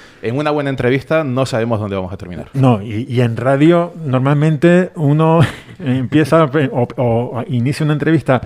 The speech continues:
Speaker 2: mm, pensando que va a empezar en la A y va a terminar en la Z y terminas hablando griego. O sea, no, no tiene nada que ver. Depende muchas veces de, del invitado, ¿no?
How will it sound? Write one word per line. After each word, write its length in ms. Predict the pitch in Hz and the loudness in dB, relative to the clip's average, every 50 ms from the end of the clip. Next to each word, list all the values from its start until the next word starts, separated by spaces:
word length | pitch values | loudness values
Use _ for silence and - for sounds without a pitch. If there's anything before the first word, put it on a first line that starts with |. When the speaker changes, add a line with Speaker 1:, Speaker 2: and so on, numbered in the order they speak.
| - - - - - - - - - - _ - - | -6 -12 -14 -14 -14 -14 -16 -18 -20 -20 _ -16 -12
Speaker 2:
mm, 240 | 147 123 113 113 | -8 -6 -6 -6
pensando 500 | 98 90 120 120 110 - 147 151 165 165 | -4 -2 0 0 0 0 0 0 0 0
que 80 | - 156 | 2 2
va 100 | 147 151 | 4 4
a 40 | 147 | 2
empezar 400 | 131 - - 147 - 156 147 143 | 0 -2 -4 -2 2 2 4 4
en 120 | 135 135 | 4 2
la 200 | 135 135 143 147 | 2 0 0 -2
A 60 | - - | -2 -4
y 80 | 131 | -2
va 100 | 117 131 | -2 -2
a 40 | 135 | -2
terminar 320 | 147 147 143 139 139 147 147 | -2 -2 -2 -2 -2 -2 -2
en 120 | 139 131 | 0 -2
la 80 | 131 120 | -2 -2
Z 420 | - 139 135 127 - 156 160 180 - _ _ _ - | 0 -2 0 0 0 -2 -2 -4 -10 _ _ _ -10
y 60 | 117 | -6
terminas 380 | 101 123 107 120 127 131 120 139 | -6 -4 -4 -2 -2 -2 -2 -2
hablando 320 | 139 135 143 147 143 151 | -2 -2 0 0 0 0
griego. 580 | 113 123 139 139 117 98 92 90 98 101 101 98 98 104 113 117 120 113 | 0 0 0 0 0 0 -4 -10 -14 -14 -14 -12 -12 -10 -8 -8 -6 -8
O 60 | 101 95 | -8 -6
sea, 300 | - 131 117 110 113 113 | -4 -2 -2 0 -2 -2
no, 180 | 120 127 147 131 | -4 -4 -4 -4
no 200 | 123 135 135 120 | -2 -2 0 0
tiene 200 | 156 160 156 156 | 0 0 0 -2
nada 300 | 160 165 160 147 139 117 | -2 -2 -2 -2 -2 -2
que 120 | 139 123 | 0 0
ver. 260 | 120 131 151 175 214 208 - - - - - - - - _ | 2 4 4 2 2 -2 -6 -14 -16 -16 -16 -16 -18 -16 _
Depende 360 | 185 156 127 - 160 160 196 | -2 0 2 2 2 2 2
muchas 260 | 185 185 185 - 180 156 | 2 0 0 0 0 0
veces 240 | 170 - 196 202 | 0 0 0 2
de, 200 | 185 180 165 151 143 | 2 2 0 0 2
del 160 | 147 143 143 | 2 2 2
invitado, 600 | 135 127 123 120 113 151 165 147 107 92 98 107 | 2 0 0 2 4 4 4 2 0 -2 -6 -6
¿no? 320 | 110 123 156 185 185 143 | -4 -4 -4 -6 -8 -8